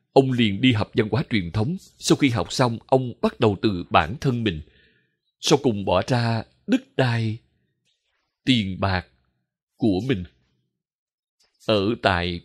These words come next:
quê hương mình, xây dựng một trung tâm văn hóa truyền thống. Bây giờ một năm, làm khoảng năm sáu khóa học. Tính ra khoảng hai tháng làm một khóa. Mỗi lần có khoảng một trăm người tới học. Đều do ông cung cấp.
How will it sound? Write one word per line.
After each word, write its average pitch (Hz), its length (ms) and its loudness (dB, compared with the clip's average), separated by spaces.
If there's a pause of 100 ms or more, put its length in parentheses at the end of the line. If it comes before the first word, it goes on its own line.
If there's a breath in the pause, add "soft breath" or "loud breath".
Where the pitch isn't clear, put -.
quê 139 160 4
hương 120 200 2
mình, 92 180 0 (140 soft breath)
xây 151 200 2
dựng 113 140 0
một 92 120 -2 (100)
trung 123 220 0
tâm 110 300 -2
văn 107 160 0
hóa 110 240 -2
truyền 85 220 -2
thống. 113 220 -2 (360 soft breath)
Bây 135 140 2
giờ 104 100 2
một 92 260 -4
năm, 110 220 -4 (300 soft breath)
làm 113 240 2
khoảng 101 380 0
năm 113 260 -2
sáu 131 480 0
khóa 135 220 0
học. 123 220 -2 (1400 soft breath)
Tính 160 260 6
ra 120 260 4
khoảng 101 500 2
hai 139 340 -2
tháng 135 380 -2
làm 92 160 0
một 87 180 -2
khóa. 127 300 -2 (520 soft breath)
Mỗi 117 140 6
lần 104 280 2
có 170 100 4
khoảng 95 440 -2
một 110 200 -2
trăm 123 180 2
người 95 240 0
tới 127 140 4
học. 131 320 -6 (800)
Đều 98 340 2
do 113 80 2
ông 107 240 0
cung 107 220 -2
cấp. - 180 -4